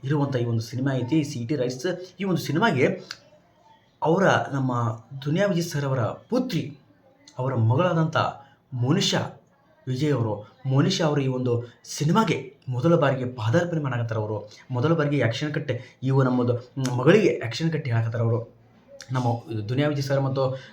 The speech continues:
ಮತ್ತು, ಆ, ವಿನಯ್ ರಾಜ್ಕುಮಾರ್ ಹಾಗೂ ನಮ್ಮ ಮೋನಿಶಾ ಅವರ ಜೋಡಿ ಏನಂತಲ್ಲ ಸೂಪರ್ ಹಿಟ್ ಜೋಡಿ ಅಂತ ಹೇಳ್ತೀನಿ ನಾನು. ಈ ಒಂದು ಸಿನಿಮಾಗೆ ಅವರು ಇಬ್ರು ಒಂದು, ಆ, ಕಮ್ ಬ್ಯಾಕ್ ಅಂದ್ರೆ ತಪ್ಪಾಗಲ್ಲ. ಅಷ್ಟು ಒಳ್ಳೆ ಸಿನಿಮಾ,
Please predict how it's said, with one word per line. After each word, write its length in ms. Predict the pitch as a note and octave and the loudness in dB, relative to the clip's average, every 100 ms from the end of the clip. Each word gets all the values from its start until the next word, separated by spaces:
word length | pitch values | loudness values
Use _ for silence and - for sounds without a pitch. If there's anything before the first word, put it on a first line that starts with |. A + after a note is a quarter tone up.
| B2+ | -4
ಮತ್ತು, 220 | A#2+ A#2 A2 G#2+ - - A2+ | 0 2 0 -2 -8 -16 -2
ಆ, 20 | A2+ A2 A2 G#2+ G#2+ | 2 4 2 0 -4
ವಿನಯ್ 240 | B2+ D3+ | 0 2
ರಾಜ್ಕುಮಾರ್ 360 | C#3 C3 C#3 C3 | 2 2 2 0
ಹಾಗೂ 480 | B2+ C3 - F#4+ - - _ _ B2 | 0 2 2 0 -8 -20 _ _ -6
ನಮ್ಮ 160 | A#2+ | -2
ಮೋನಿಶಾ 340 | A#2 C3 D#3 C#3+ | 0 0 0 0
ಅವರ 160 | B2+ | 0
ಜೋಡಿ 280 | A2+ C#3 D3 | 2 2 2
ಏನಂತಲ್ಲ 300 | D3 C3 C3 | 2 0 -2
ಸೂಪರ್ 340 | A#2 A#2 C#3+ | -6 -6 -4
ಹಿಟ್ 100 | C3+ | -6
ಜೋಡಿ 240 | A#2 B2 A#2+ | -6 -4 -2
ಅಂತ 120 | A2+ | -2
ಹೇಳ್ತೀನಿ 260 | A#2 A#2+ C#3 | -2 -2 -2
ನಾನು. 380 | D3 - - | -4 -6 -4
ಈ 40 | C#3 | 0
ಒಂದು 200 | C3 B2 | 0 0
ಸಿನಿಮಾಗೆ 460 | - B2 D3+ D#3 | -2 0 2 4
ಅವರು 200 | C3 B2 | 4 4
ಇಬ್ರು 320 | A#2+ A#2 E3 - - - | 0 4 4 4 -4 -4
ಒಂದು, 280 | C3 B2+ A#2 | 2 4 4
ಆ, 400 | - - B2 B2+ | -2 -4 0 0
ಕಮ್ 400 | - - E3 F#3 | -2 -2 2 4
ಬ್ಯಾಕ್ 220 | G3 F3+ | 4 6
ಅಂದ್ರೆ 200 | E3 F3 | 4 2
ತಪ್ಪಾಗಲ್ಲ. 440 | D3 B2 B2+ B2 | -2 0 0 2
ಅಷ್ಟು 280 | A2+ - C#3+ | 0 0 0
ಒಳ್ಳೆ 240 | B2 B2+ | 2 2
ಸಿನಿಮಾ, 260 | C3+ C3+ C3 | 0 0 -2